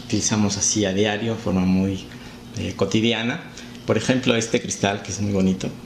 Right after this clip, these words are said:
eh, conocido como fluorita. Eh, de aquí se extrae el flúor que se utiliza en las pan-,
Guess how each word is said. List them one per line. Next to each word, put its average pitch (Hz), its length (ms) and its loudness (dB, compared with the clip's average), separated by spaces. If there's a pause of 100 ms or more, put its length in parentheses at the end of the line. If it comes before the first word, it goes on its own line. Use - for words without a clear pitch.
(260)
eh, 85 320 -4 (1000)
conocido 95 360 2
como 82 200 -8
fluorita. 101 540 0 (800)
Eh, 101 280 2
de 113 140 6
aquí 139 400 0
se 98 500 0 (440)
extrae 117 680 0
el 117 120 -2
flúor 127 460 2 (480)
que - 100 0
se - 80 2
utiliza 107 300 2
en 107 60 4
las 95 120 0
pan-, 95 240 0